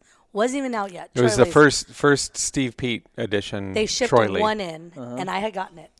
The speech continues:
Speaker 3: Yeah.
Speaker 1: I was so excited. Well, but everyone's like, "You gotta scratch it. You got," I'm like, "Scratching my shit."
Speaker 3: Yeah.
Speaker 1: Excuse my language.
Speaker 3: Yeah.
Speaker 1: I'm like, "I'm not scratching." This rock, this one thing comes down like this,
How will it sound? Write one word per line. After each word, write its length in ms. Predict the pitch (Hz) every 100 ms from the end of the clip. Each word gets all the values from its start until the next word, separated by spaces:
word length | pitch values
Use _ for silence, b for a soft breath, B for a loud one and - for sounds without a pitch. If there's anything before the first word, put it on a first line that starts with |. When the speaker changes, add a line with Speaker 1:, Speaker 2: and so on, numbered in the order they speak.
| -
Speaker 3:
Yeah. 120 | 226
Speaker 1:
I 40 | 208
was 180 | 180
so 400 | - - - 196
excited. 360 | 202 - 165 160 _ _ _ _ _ _
Well, 160 | 214 - -
but 120 | 190
everyone's 240 | 196 175
like, 160 | 170 -
"You 60 | 208
gotta 160 | 269
scratch 360 | - 311 - -
it. 40 |
You 80 | 196
got," 160 | 233 240
I'm 60 | 254
like, 160 | 349
"Scratching 400 | - 320 349 349
my 80 | 277
shit." 300 | 247 214 170 _ _
Speaker 3:
Yeah. 80 | 113
Speaker 1:
Excuse 240 | - 220 185
my 80 | 180
language. 340 | 190 262 - B B B
Speaker 3:
Yeah. 120 | B -
Speaker 1:
I'm 80 | -
like, 100 | 302
"I'm 100 | 311
not 120 | 330
scratching." 340 | - 320 311 185 b b b -
This 220 | 220 202
rock, 280 | 214 220 247
this 360 | 233 214 196 -
one 340 | 214 208 220 196
thing 240 | 220 214
comes 220 | - 202
down 200 | 196 190
like 160 | 196 190
this, 260 | 214 220